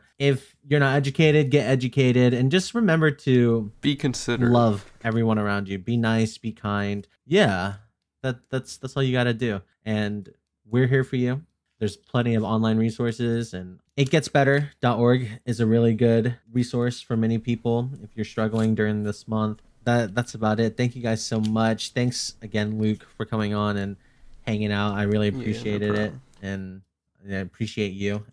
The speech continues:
Speaker 1: as an individual, no matter how much you annoy me.
Speaker 2: I know. Everyone does.
Speaker 1: Anyways, yeah.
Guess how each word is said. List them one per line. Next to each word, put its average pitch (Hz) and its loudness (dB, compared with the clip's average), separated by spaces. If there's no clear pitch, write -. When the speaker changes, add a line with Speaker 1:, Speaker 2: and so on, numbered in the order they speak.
Speaker 1:
as 101 -14
an 101 -6
individual, 104 -4
no 101 -8
matter 98 -4
how 104 -6
much 101 -12
you 98 -10
annoy 95 -8
me. 107 -4
Speaker 2:
I 107 -2
know. 101 -4
Everyone 107 2
does. 110 -4
Speaker 1:
Anyways, 117 2
yeah. 160 4